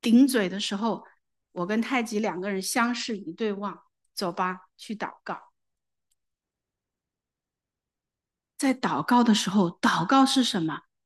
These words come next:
是思想当中的一部分，是你仔细去观察，你仔细去看，你看神的作为。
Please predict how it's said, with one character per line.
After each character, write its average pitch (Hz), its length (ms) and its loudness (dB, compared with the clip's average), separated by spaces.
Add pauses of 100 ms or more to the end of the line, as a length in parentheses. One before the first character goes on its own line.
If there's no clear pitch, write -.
(260)
是 - 180 -2
思 392 340 -2
想 214 320 -2
当 285 240 0
中 311 200 -2
的 233 80 -4
一 214 120 -8
部 254 280 -8
分， 214 320 -16 (1300)
是 403 220 4
你 330 140 8
仔 226 260 4
细 330 200 2
去 320 200 2
观 320 320 2
察， 170 420 -6 (360)
你 370 120 4
仔 277 280 4
细 370 180 2
去 370 180 0
看， 349 500 0 (220)
你 294 100 0
看 427 360 2
神 254 320 6
的 339 120 8
作 370 360 6
为。 185 400 -2